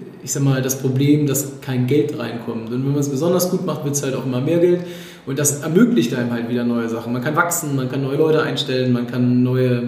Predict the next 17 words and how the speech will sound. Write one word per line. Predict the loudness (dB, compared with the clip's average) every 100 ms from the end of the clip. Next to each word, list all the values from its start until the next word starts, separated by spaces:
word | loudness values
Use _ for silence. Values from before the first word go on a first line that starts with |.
| -6 -12 -16 -20
Projekte | 0 2 4 4
beginnen. | 2 2 2 0
Und, | 0 0 0
äh, | -2
das | -2 -2
ist | -2
eigentlich, | -2 -2 -2 -4 -6 -4
das | -2
heißt | -2
Unternehmertum | -2 -2 -2 -2 -2 -4
für | -6
mich. | -8 -6
Einfach | -4 -4
das | 0 2 2 2
machen | 0 2
zu | -2 -4
können, | -2 -2 -2 -6